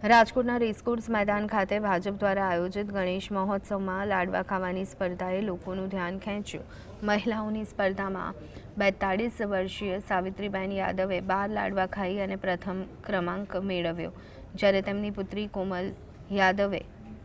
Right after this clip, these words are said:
અગિયાર લાડવા સાથે દ્વિતીય ક્રમ હાંસિલ કર્યો. ત્રીજા વર્ષ, ત્રીજા સ્થાને એકોતેર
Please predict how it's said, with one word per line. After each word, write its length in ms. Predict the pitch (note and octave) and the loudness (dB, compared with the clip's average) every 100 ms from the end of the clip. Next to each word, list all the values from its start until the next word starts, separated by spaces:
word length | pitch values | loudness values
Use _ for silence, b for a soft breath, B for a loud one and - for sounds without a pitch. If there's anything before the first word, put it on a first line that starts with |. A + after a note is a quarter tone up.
| - - - - - - F#3+ | -18 -18 -18 -16 -16 -8 0
અગિયાર 260 | G#3+ G#3 G#3+ G3+ | 2 4 4 4
લાડવા 260 | G3+ G3 G3+ | 4 2 4
સાથે 300 | G3 G#3 G#3 | 0 0 -2
દ્વિતીય 400 | G#3 F#3+ G#3+ G3+ | -2 -2 -4 0
ક્રમ 240 | F#3+ G3 G3+ | 0 2 0
હાંસિલ 340 | F3+ G#3+ G#3+ | 0 -2 0
કર્યો. 240 | F#3+ F#3 F#3+ G#3 | 0 0 -2 -2
ત્રીજા 340 | G3+ F#3+ F#3+ F#3 | 0 2 2 2
વર્ષ, 240 | F#3+ - - | 0 -8 -6
ત્રીજા 360 | - A3 A3 A3 A3+ | 0 2 2 2 0
સ્થાને 340 | A3 G3+ G3 G#3+ B B B B A3+ | -2 0 -2 -4 B B B B -8
એકોતેર 420 | - G#3 A3 A#3 | -2 0 2 4